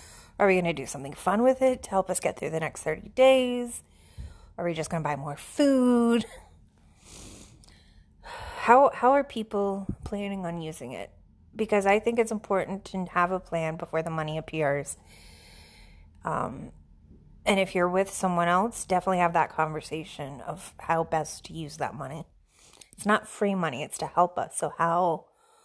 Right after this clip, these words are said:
is it actually gonna help? <clears throat> Question.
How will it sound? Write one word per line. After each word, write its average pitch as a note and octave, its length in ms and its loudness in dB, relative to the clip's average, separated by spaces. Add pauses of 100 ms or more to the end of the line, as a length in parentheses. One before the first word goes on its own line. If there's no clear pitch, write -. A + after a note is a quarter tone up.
(640)
is E3+ 120 -6
it E3 100 0
actually E3 320 -2
gonna D3+ 160 -6
help? C#3 340 -6 (2000)
<clears throat> G3 460 -2 (1500)
Question. F#3 600 0